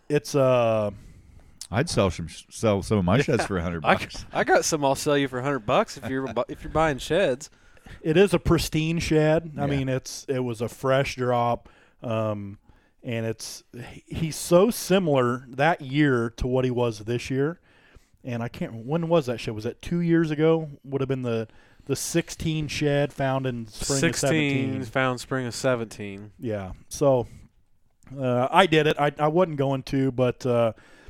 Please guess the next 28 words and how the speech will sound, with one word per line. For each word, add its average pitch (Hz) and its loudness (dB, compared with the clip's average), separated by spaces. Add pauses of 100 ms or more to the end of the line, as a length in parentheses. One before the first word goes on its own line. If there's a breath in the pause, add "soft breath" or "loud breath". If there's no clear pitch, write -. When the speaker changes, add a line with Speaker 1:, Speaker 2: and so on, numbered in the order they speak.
(140 soft breath)
Speaker 1:
and, 196 -2
and 208 6
I 208 4
guess 220 2
I 165 4
need 160 0
to 156 4
be 147 2
thankful 143 -2
that 127 -2
at 127 -2
least 135 -4
it 131 -2
was 113 -8 (120)
available 127 0
for 135 -2
me 110 -6
to 127 -8
buy. 92 -8
I - -10
mean, 104 -10
some 113 -8
guys 107 -4
just - -12
wouldn't 101 -12
sell 107 -8
it. - -20
So, 107 -4